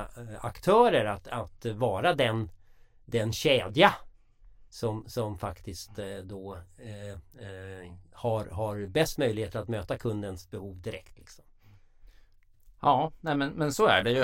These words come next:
Speaker 2: Eh, och det är klart att skulle vi fråga mina medlemmar så ser de ju framförallt att de skulle vilja skicka läkemedel mellan sina egna
Speaker 1: Just det.
Speaker 2: apotek om man har egen kedja. Eh, så det är ju en sak.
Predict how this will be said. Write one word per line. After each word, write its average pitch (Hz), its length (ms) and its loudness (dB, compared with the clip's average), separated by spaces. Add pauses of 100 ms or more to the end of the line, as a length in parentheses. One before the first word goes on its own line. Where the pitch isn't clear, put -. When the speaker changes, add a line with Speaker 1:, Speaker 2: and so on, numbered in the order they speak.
(220)
Speaker 2:
Eh, 123 240 4
och 131 80 6
det 143 80 4
är 139 40 0
klart 135 320 6
att 123 200 4
skulle - 260 -6
vi 123 80 -2
fråga 127 320 6
mina 131 260 2
medlemmar 143 500 4
så 180 140 -2
ser 170 180 2
de 156 160 2
ju 143 140 4
framförallt 127 540 4
att 160 80 0
de 147 100 -4
skulle 143 200 -2
vilja 143 240 2
skicka 123 520 4
läkemedel 117 640 2
mellan 110 420 4
sina 113 260 2
egna 110 380 4
Speaker 1:
Just 247 120 4
det. 151 60 6
Speaker 2:
apotek 120 180 6
om 117 60 4
man 117 120 4
har 110 60 2
egen 110 180 0
kedja. 139 460 4 (320)
Eh, 123 180 2
så 123 120 -6
det 139 100 4
är 147 40 8
ju 170 80 10
en 147 200 8
sak. - 460 4